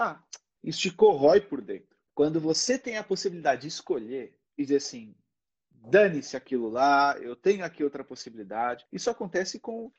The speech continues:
obviamente hoje, por conta do acidente e por conta também estarmos vivendo o momento que a gente tá vivendo, não tem tanta liberdade geográfica. Bom, imagina você poder escolher se você quer essa semana trabalhar em São Paulo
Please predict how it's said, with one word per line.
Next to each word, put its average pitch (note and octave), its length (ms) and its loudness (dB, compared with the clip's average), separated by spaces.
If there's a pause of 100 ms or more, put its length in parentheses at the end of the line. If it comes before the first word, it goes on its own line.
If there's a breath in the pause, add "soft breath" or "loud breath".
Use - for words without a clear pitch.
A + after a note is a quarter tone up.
(120)
obviamente D#3+ 500 2
hoje, D3 300 4
por - 140 -14
conta C3 260 -10
do B2 80 -6
acidente B2 500 -10 (100)
e B3+ 120 -2
por - 100 -10
conta A#2+ 220 -10
também A#2 180 -4
estarmos A#2 300 -6
vivendo A2+ 260 -6
o - 60 -14
momento A2+ 300 -4
que B2+ 60 -6
a A#2+ 40 -2
gente A#2 120 -4
tá C3+ 80 6
vivendo, B2 220 2
não E3 120 -4
tem D3+ 160 -2
tanta D3+ 200 4
liberdade D3 480 6
geográfica. D#3 420 2
Bom, G#3+ 220 -10
imagina A3 340 -6
você B3+ 220 -8
poder G#3 460 2
escolher D#3+ 720 0
se B3 400 4
você E4+ 440 2
quer C4 280 4
essa G#3+ 180 -2
semana G3 440 -2
trabalhar E3+ 720 -2
em D3+ 100 -18
São B3 220 -12
Paulo - 560 -8